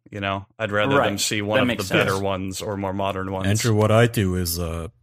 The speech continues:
Speaker 3: I started sometimes drunk streaming on my channel. What I do immediately afterwards is unlist the stream recording
Speaker 1: Mm-hmm.
Speaker 3: because I wanna give myself the benefit of the doubt and, like, sober me would want this gone.
Speaker 1: Yeah.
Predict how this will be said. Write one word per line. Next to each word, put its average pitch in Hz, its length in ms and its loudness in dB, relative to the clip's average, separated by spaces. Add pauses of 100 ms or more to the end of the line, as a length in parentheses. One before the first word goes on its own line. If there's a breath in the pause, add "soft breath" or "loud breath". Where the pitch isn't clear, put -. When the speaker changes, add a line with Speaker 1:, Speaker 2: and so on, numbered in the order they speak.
(140)
Speaker 3:
I 85 100 -4
started 92 400 0
sometimes 90 600 -2
drunk 87 380 -8
streaming 80 520 -4
on 80 120 -10
my 78 160 -10
channel. 80 460 -8
What 85 180 -6
I 85 100 -4
do 87 200 -8
immediately 85 580 -8
afterwards 82 640 -10
is 80 360 -8
unlist 82 760 -6
the 78 240 -8
stream 82 380 -8
recording 90 500 -6
Speaker 1:
Mm-hmm. 95 160 -10 (640 loud breath)
Speaker 3:
because 104 240 2
I - 20 4
wanna 101 240 2
give 92 200 -4
myself 95 300 0
the 101 80 -2
benefit 90 380 -4
of 92 80 -4
the 90 80 -6
doubt 85 400 -6
and, 80 140 -8
like, 82 340 -10 (100)
sober 127 600 2
me 92 180 2
would 90 220 -6
want 92 260 -2
this - 220 2
gone. 80 400 -6
Speaker 1:
Yeah. 107 320 2